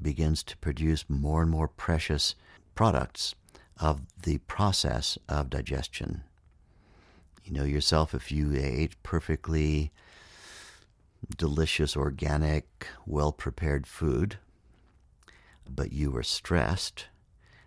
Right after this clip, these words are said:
then your body can turn that perfect food into toxins. Likewise, a mind and body that are stress-free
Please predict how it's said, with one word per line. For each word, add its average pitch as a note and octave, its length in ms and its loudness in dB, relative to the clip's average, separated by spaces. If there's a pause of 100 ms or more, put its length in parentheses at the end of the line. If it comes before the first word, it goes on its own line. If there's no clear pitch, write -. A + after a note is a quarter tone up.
then D2 380 2
your D#2 180 4
body D2+ 380 2
can C#2 280 -2
turn C#2 520 0 (100)
that C#2+ 420 -2
perfect - 440 -4
food B1 640 -4
into A#1+ 680 -4 (120)
toxins. - 680 -4 (1160)
Likewise, E2+ 720 2 (580)
a D#2 100 2
mind D2+ 360 6
and C#2 160 2
body D2+ 340 2
that D#2 200 -2
are C#2 120 0
stress-free E2+ 840 0